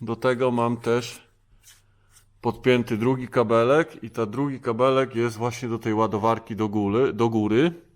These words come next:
Mm. No to co? No to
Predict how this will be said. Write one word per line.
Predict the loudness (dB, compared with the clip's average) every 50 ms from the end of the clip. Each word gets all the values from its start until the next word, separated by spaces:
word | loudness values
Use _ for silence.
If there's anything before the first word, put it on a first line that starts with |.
| _ _ _ _ _ _ _ _ _ _ _ _ _ _ _ _ _ _ _ _ _ _ _ -12
Mm. | -10 -8 -6 -6 -6 -6 -6 -6 -8 -10 -12 _ _ _ -20 _ _ _ _ _ _ _ _ _ _ _ _ _ _ _ _ _ -6
No | -4 -2
to | -2 -2
co? | -4 -2 -2 -2 -2 -2
No | -2 -4
to | -2 0 0 2 2 0 -2 -10